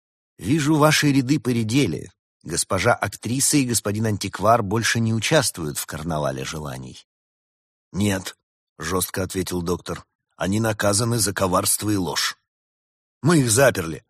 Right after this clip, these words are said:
добавил делец. «Причём в одной комнате», уточнила влюблённая. Улис хмыкнул. «Сурово». «Ничего», безжалостно произнесла влюблённая.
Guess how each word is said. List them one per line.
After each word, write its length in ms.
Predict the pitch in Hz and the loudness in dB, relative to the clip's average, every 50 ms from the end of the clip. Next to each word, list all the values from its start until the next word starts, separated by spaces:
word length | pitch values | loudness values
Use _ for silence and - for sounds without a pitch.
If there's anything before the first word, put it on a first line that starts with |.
| _ - | _ -10
добавил 460 | 82 82 90 82 85 82 80 80 76 | -4 -4 -2 0 0 -2 -2 -4 -6
делец. 420 | 73 82 82 78 76 73 71 - - _ _ _ _ _ _ _ _ _ _ _ _ _ _ _ | -6 -6 -6 -6 -6 -6 -6 -8 -8 _ _ _ _ _ _ _ _ _ _ _ _ _ _ _
«Причём 380 | - 110 110 104 - 131 120 110 | -6 -4 -2 -2 0 0 0 2
в 60 | 117 | 2
одной 260 | 135 131 139 143 143 | 2 2 2 0 0
комнате», 600 | 139 - - 82 73 67 67 71 - - - - - _ _ _ _ - | 0 -2 -6 -6 -6 -6 -8 -10 -12 -14 -14 -16 -20 _ _ _ _ -16
уточнила 520 | 90 - 87 82 - - 82 80 76 76 | -10 -8 -6 -6 -6 -6 -6 -6 -6 -6
влюблённая. 680 | 71 71 80 78 76 76 71 67 64 62 62 60 55 - _ _ _ _ _ _ _ _ _ _ _ _ _ - | -6 -6 -6 -6 -6 -6 -6 -6 -8 -10 -12 -14 -14 -16 _ _ _ _ _ _ _ _ _ _ _ _ _ -10
Улис 340 | 80 80 78 87 95 - | -6 -4 -4 -2 -2 -2
хмыкнул. 580 | - - 110 95 87 76 - - 73 65 60 - _ _ _ _ _ _ _ _ _ _ _ | -4 -2 -4 -6 -6 -6 -8 -10 -12 -12 -12 -14 _ _ _ _ _ _ _ _ _ _ _
«Сурово». 760 | - - - 82 92 117 120 95 82 80 78 78 78 78 _ _ _ _ _ _ _ _ _ _ _ _ _ _ _ _ - | -8 -8 -4 -2 0 0 0 0 0 0 -2 -4 -8 -10 _ _ _ _ _ _ _ _ _ _ _ _ _ _ _ _ -4
«Ничего», 640 | 151 170 180 175 - - 175 151 101 80 65 - _ _ _ - | -2 0 0 2 2 2 2 4 2 2 0 -2 _ _ _ -12
безжалостно 680 | - 82 92 82 82 82 90 82 82 82 - - 80 76 | -8 -6 -4 -4 0 0 0 2 2 0 -4 -4 -6 -6
произнесла 540 | - 82 82 76 78 82 80 - 78 76 | -6 -6 -6 -6 -6 -6 -6 -4 -4 -6
влюблённая. 640 | 73 73 78 73 71 78 73 69 69 73 71 69 - | -6 -6 -8 -8 -6 -6 -6 -6 -6 -8 -8 -10 -12